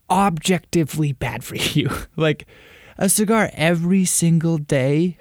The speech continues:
<laughs> like, that should not be done. You're gonna mess with your mouth, your throat, your laryngopharynx. Uh,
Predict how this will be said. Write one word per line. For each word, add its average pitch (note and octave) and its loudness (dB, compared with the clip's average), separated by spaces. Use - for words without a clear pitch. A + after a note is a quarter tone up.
<laughs> - -14
like, C#3+ 0
that F3 0
should D3 0
not D3+ 2
be E3 0
done. G3 0
You're A#2+ 0
gonna B2+ 0
mess B2+ -2
with A2+ -6
your D2+ -6
mouth, G#3+ 4
your F#3+ 2
throat, D3+ 0
your C3 2
laryngopharynx. B2+ 0
Uh, C#3 0